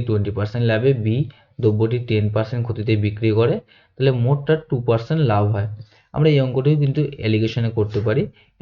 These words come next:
আর এ দ্রব্যটির ক্রয় মূল্য কত? কারণ দেখো, এখানে একটা টেন পার্সেন্ট লাভ আমরা লিখতে পারি যে একটি টোয়েন্টি পার্সেন্ট লাভ, আর একটি হচ্ছে টেন পার্সেন্ট ক্ষতিতে বিক্রয় করে, তাহলে এখানে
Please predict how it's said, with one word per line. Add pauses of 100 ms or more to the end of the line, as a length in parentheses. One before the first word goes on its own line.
(100)
আর (160)
এ (140)
দ্রব্যটির
ক্রয়
মূল্য (140)
কত? (600)
কারণ
দেখো,
এখানে (140)
একটা
টেন
পার্সেন্ট (100)
লাভ (540)
আমরা
লিখতে
পারি (460)
যে
একটি (120)
টোয়েন্টি
পার্সেন্ট (100)
লাভ, (460)
আর
একটি
হচ্ছে (180)
টেন (100)
পার্সেন্ট (420)
ক্ষতিতে
বিক্রয়
করে, (400)
তাহলে
এখানে